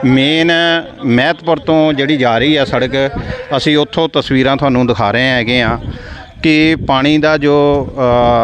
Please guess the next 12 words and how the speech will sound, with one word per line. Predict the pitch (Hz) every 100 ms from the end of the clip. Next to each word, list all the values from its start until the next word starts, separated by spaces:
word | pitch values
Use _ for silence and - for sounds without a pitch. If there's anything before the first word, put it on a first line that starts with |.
| 120
ਅ, | - - - - - - - - -
ਲੈਵਲ | 131 123 131 147 175
ਸੀਗਾ | 160 156
ਵੱਧ | 143 123 139
ਰਿਹਾ | 156 160 160
ਤੇ | 170
ਉਹ | 175 160 170 180 180 185
ਦੋਨਾਂ | 139 131 170 214 208
ਸਾਈਡਾਂ | 160 143 147 147
'ਤੇ, | 147 143 139 143 -
ਅ, | - - - - 123 120 117
ਪੂਰਾ | - 156 160 156 156